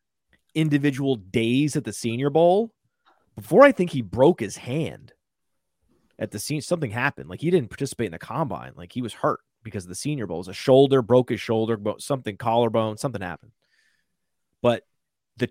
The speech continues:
Tuesday, the first day of practice at the Senior Bowl,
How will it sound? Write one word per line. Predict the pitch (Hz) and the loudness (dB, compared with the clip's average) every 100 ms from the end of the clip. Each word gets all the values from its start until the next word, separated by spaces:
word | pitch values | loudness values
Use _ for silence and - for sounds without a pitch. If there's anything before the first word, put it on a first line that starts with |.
| - | -6
Tuesday, | - 202 214 208 147 139 127 110 | -2 0 2 0 2 4 4 2
the | 101 | -4
first | - 147 151 | -2 0 0
day | 165 143 | 0 0
of | - | 0
practice | - 123 120 117 | -6 -6 -6 -12
at | |
the | 104 | -14
Senior | - 123 131 | -10 -8 -4
Bowl, | 135 147 143 | 0 0 0